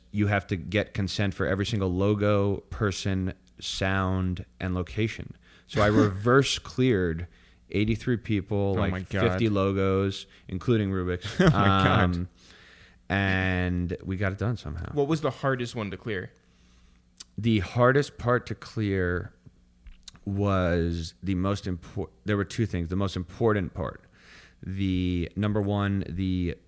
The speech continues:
Speaker 1: Batman logo in the back of his studio,
Speaker 2: Oh.
Speaker 1: behind his vocal booth, which if we wouldn't have cleared that, it would have ruined the whole documentary.
Speaker 2: Oh my God.
Speaker 1: We had the last day. The,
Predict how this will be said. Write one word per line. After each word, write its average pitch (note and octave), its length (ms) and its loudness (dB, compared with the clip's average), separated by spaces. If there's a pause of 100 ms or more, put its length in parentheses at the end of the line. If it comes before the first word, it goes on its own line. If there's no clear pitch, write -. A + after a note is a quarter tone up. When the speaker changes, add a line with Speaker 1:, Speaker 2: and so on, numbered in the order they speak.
(640)
Speaker 1:
Batman A2+ 500 2
logo A#2 320 4
in G2 100 0
the G2 80 0
back F2+ 380 0
of G2+ 80 0
his F#2 140 -4
studio, F#2+ 920 -2
Speaker 2:
Oh. F#2 40 -2
Speaker 1:
behind G#2+ 520 0
his G#2 140 0
vocal F#2+ 520 0
booth, - 500 -8 (540)
which G2 220 -2
if F#2+ 100 -2
we G2+ 80 2
wouldn't G2+ 320 2
have G2 140 -4
cleared G#2 380 2
that, D#2+ 320 -4 (500)
it D#2+ 80 -4
would F#2 140 0
have F2+ 80 0
ruined F2+ 200 0
the F2 40 -2
whole F2 100 -2
documentary. E2+ 640 0
Speaker 2:
Oh - 20 -2
my G2 80 -4
God. - 260 -8
Speaker 1:
We G2 180 2
had F#2+ 140 0
the F2+ 80 -2
last F2+ 360 0
day. F2 280 -2 (640)
The, F#2 720 0